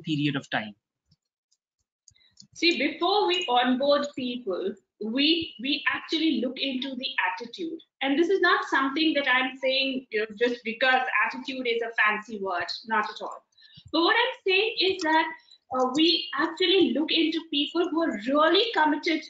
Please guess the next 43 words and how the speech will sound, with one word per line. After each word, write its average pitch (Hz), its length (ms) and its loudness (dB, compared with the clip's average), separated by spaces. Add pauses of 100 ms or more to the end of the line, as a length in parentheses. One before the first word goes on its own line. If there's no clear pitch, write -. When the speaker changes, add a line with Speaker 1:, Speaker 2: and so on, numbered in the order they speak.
(120)
Speaker 2:
and 269 180 0
who 247 380 0
really 330 340 6
want 294 300 0
to 269 240 -6
make 247 240 -2 (240)
a 247 140 -6
mark 247 260 4 (140)
in 240 100 -8
the 226 100 -4
industry. 185 640 -4 (540)
Just 349 160 2
to 494 100 2
give 339 180 4
you 370 200 4
the 339 80 0
story, 269 640 0
uh, 262 160 2 (100)
you 262 100 -14
know, 247 220 -2 (360)
the 285 80 -2
five 311 320 0
of 403 120 -10 (120)
us 339 180 4 (160)
who 269 260 -6
walked 262 340 0
in, 339 160 2
in 311 520 0
the 262 160 -4
jewelry 262 680 -2
industry, 240 800 -2 (280)
uh, 220 160 4 (120)
in, 254 240 2
uh, 226 240 4
two 302 200 0 (100)
thousand 240 580 2 (140)
four, 254 380 2 (320)
we 320 180 6
were 381 200 4 (140)
actually 339 440 0
bought 311 240 0
in 311 180 2
because 302 400 0